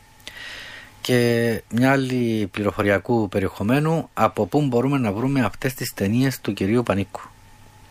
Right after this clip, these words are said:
Για παράδειγμα, το, αυτές που αναφέραμε. Έχεις κάνει, ε, διότι μου είπες, η, το τείχος ήταν η δεύτερη.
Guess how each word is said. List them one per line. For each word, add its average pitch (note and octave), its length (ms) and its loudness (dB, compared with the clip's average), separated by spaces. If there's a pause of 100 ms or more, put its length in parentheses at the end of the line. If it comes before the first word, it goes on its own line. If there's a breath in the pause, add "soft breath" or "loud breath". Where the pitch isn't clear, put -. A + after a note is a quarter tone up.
(420)
Για F#2+ 100 0
παράδειγμα, G#2+ 400 4
το, F#2+ 720 0 (600 loud breath)
αυτές - 260 -6
που C3+ 100 2
αναφέραμε. F2+ 440 2 (120)
Έχεις - 300 -2
κάνει, C3 520 0
ε, - 80 -12 (380)
διότι A2 180 2
μου A2+ 60 4
είπες, A#2 240 2
η, G#2 400 0
το F#2+ 340 0
τείχος A#2+ 260 0
ήταν B2 240 0
η A#2 60 2
δεύτερη. A2 380 0